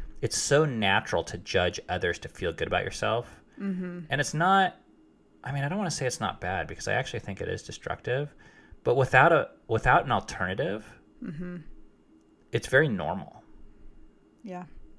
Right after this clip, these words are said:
Speaker 1: And I think judging one brand and then going to judging another brand and being part of a religious group and judging that brand and then getting non-religious and judging the religious, I mean, it's all,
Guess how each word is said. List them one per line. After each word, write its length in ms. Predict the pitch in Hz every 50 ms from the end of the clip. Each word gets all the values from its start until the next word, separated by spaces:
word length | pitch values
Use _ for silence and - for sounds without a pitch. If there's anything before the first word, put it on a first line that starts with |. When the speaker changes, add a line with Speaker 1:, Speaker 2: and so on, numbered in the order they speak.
| - _ _ _ - - _ _ _ -
Speaker 1:
And 140 | 113 113
I 60 | 113 110
think 260 | - - - 113 -
judging 440 | - 110 107 101 104 107 104 98 92
one 200 | 90 92 95 95
brand 320 | 92 92 92 92 92 92
and 80 | 85 85
then 60 | 85
going 180 | - 92 92
to 60 | 92 82
judging 340 | - 95 90 85 92 87
another 260 | 82 80 82 85 85 82
brand 300 | - 87 85 85 85 85
and 80 | 78 78
being 160 | 78 82 82 -
part 180 | - 90 87 80
of 60 | 76
a 20 |
religious 440 | 80 80 82 95 92 92 87 - -
group 320 | - - 98 92 90 -
and 120 | 87 85 82
judging 320 | - 85 85 - 85 82 82
that 220 | 87 90 82 -
brand 300 | - 92 90 87 85 82
and 80 | 80 82
then 120 | 82 85
getting 380 | - - 87 85 80 80 85 87
non-religious 720 | 92 92 95 95 95 90 90 92 92 87 92 87 - -
and 100 | 87 80
judging 340 | - 90 82 80 87 82 80
the 80 | 76
religious, 440 | 76 87 90 98 101 95 98 90 -
I 60 | -
mean, 100 | 117 113
it's 120 | 113 - -
all, 280 | 135 127 120 107 -